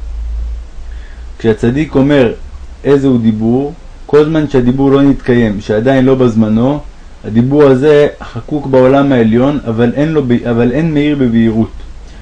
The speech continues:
וכשמגיע הזמן שיתקיים, אזי הדיבור מתחיל להאיר בבהירות. המענה את תלמיד חכם צריך לחזק שלא יתבזה בעיניו התלמיד חכם.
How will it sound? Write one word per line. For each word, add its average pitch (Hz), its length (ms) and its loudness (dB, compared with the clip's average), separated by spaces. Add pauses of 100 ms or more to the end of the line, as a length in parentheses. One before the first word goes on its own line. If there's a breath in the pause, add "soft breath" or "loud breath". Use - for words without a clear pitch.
(180 loud breath)
וכשמגיע 113 500 0
הזמן 143 300 2
שיתקיים, 139 600 -2
אזי 131 180 2
הדיבור 139 400 0
מתחיל 135 440 -2
להאיר 131 260 2
בבהירות. 110 520 0 (1500 loud breath)
המענה 120 440 4
את 147 100 2
תלמיד 139 240 0
חכם 135 420 -2
צריך 123 180 -8
לחזק 120 480 -2
שלא 127 160 0
יתבזה 120 400 2
בעיניו 131 380 2
התלמיד 120 280 0
חכם. 107 320 -4